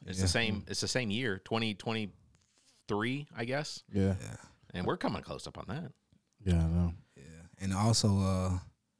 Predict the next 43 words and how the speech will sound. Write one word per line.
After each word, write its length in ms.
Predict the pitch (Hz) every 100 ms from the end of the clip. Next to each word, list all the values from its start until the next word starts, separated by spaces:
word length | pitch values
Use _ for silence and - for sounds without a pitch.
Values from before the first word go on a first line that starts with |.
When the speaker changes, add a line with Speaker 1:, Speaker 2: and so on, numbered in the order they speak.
| _ _ _ _ _ _ _ _ _ _ _ -
Speaker 2:
so 160 | -
I 80 | 110
thought, 300 | 110 113 98 -
I 60 | 107
thought 300 | - 117 92
Venom 380 | 92 107 113 104
was 120 | 101
gonna 140 | 104
be 140 | 101 101
in 60 |
that 100 | 98 95
movie. 260 | 101 95
He 120 | 90 95
wasn't, 500 | 101 117 95 90 90
but 140 | 90
in 220 | 76 98
the 100 | 95 90
post 340 | - 120 117
credits, 340 | - 98 87 92
Speaker 1:
Yeah. 220 | 92 76 - _ _ _ _ - 87
Speaker 2:
uh, 280 | 107 95 90
some 220 | - 107
of 60 | 101
the 60 |
symbiote, 600 | 95 117 120 110 92 76 - _
Speaker 1:
Yeah. 280 | - 90 78 - _ _ _ -
Gets 160 | 92
left 180 | 92 92
Speaker 2:
uh, 40 | 87
Speaker 1:
behind. 340 | 82 90 92
Speaker 2:
is 80 | 98
left 200 | 107 104
behind 460 | 104 101 98 95 92
in 200 | 92 95
that 180 | 101
universe. 560 | 92 104 95 92 92 92
So 340 | - 98 92 104 _ _ _
there 120 | 95 87
is 280 | 110 123
going 320 | 107 110 120 107
to 140 | 98
be 240 | 98 95 92
a 300 | 92 92